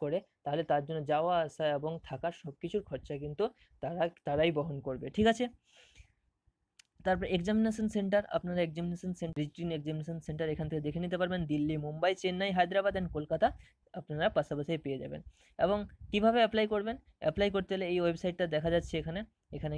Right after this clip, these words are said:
কিন্তু এখান থেকে এই ওয়েবসাইটে গিয়ে আপনারা অ্যাপ্লাই করতে পারবেন। কী কী সার্টিফিকেট লাগবে? এজ প্রুফ সার্টিফিকেট, ক্লাস টেন, টুয়েলভ, গ্র্যাজুয়েট, সমস্ত কিছু,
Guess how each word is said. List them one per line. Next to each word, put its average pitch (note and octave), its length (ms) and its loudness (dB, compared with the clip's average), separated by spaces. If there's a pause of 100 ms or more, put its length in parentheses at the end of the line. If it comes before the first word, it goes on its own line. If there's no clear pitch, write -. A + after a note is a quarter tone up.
কিন্তু D3+ 240 -2 (460)
এখান D#3+ 160 -2 (100)
থেকে D#3 140 -2 (160)
এই D#3+ 100 0
ওয়েবসাইটে D#3 480 -2
গিয়ে F3+ 200 2
আপনারা D#3 260 -2
অ্যাপ্লাই C3+ 300 -4
করতে C3 240 -12
পারবেন। C3+ 220 -12 (280)
কী - 120 -10
কী A#3 60 4 (100)
সার্টিফিকেট G#3+ 440 2
লাগবে? F#3+ 200 0 (160)
এজ D#3+ 80 0 (100)
প্রুফ F3 220 -10
সার্টিফিকেট, E3 480 -2 (100)
ক্লাস D3+ 220 2 (480)
টেন, D#3 260 0 (160)
টুয়েলভ, D#3 340 2 (760)
গ্র্যাজুয়েট, D3+ 420 2 (120)
সমস্ত G3+ 220 -2 (120)
কিছু, F3+ 160 -4